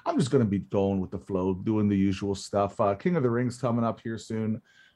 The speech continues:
Uh, when I start seeing the brackets, I'll probably make a bracket video on King of the Ring, or at least a live stream on it. Um, I'm thinking about, and, uh, other than that, uh, just the usual gigs. Did you catch that? Uh, I posted three videos last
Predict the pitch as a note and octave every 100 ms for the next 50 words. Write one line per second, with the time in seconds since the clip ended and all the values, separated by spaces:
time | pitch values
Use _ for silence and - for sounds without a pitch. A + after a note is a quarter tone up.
0 | - G#2 G2+ B2+ C3+ A#2+ C3 A#2 - A2+
1 | G2+ F2+ G2 G#2 A2 G2+ B2 - C#3+ C3
2 | A#2 G2 F2+ F2+ - E2 F#2+ F2+ F#2+ D2
3 | - F2+ F2+ F2 F2 F2 E2+ G#2+ F#2+ F#2
4 | F#2+ F#2+ A2+ G#2 G#2+ - F2 E2+ F#2+ -
5 | G#2 G2+ G2+ G#2 - _ - - _ -
6 | G#2 G2 F#2 F2 E2 F2+ - G#2 G2 F#2+
7 | F2+ F#2+ F#2+ - - - G2+ G2 F#2+ F#2
8 | F#2+ - D3+ G3+ F3+ E3+ D#3+ D#3 - E3
9 | D#3 C#3+ F#3+ D3+ D3+ C3 B2 B2 B2 G#2
10 | A2+ A2+ G2+ G#2+ G2 G2+ G#2 G2+ - G2+
11 | G#2 - - F#2+ F2+ F2 - _ _ -
12 | - B2 A#2+ A#2+ - C3+ C#3+ B2+ B2+ B2
13 | B2+ B2 - - - - A#2 A#2+ A#2+ -
14 | -